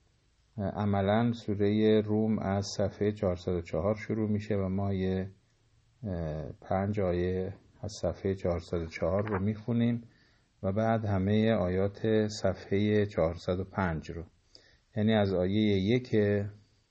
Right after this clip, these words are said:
سورهٔ روم تا آیهٔ پونزده رو انشالله، اگه خدا توفیق بده، در این جلسه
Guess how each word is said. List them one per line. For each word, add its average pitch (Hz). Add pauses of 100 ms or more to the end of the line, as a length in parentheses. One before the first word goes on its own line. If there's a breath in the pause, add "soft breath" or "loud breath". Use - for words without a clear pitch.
(1000 soft breath)
سورهٔ 104
روم 113
تا 110
آیهٔ 98
پونزده 107
رو 107 (220)
انشالله، 95 (1120 soft breath)
اگه 98
خدا 92
توفیق 85
بده، 107
در 95
این 104
جلسه 98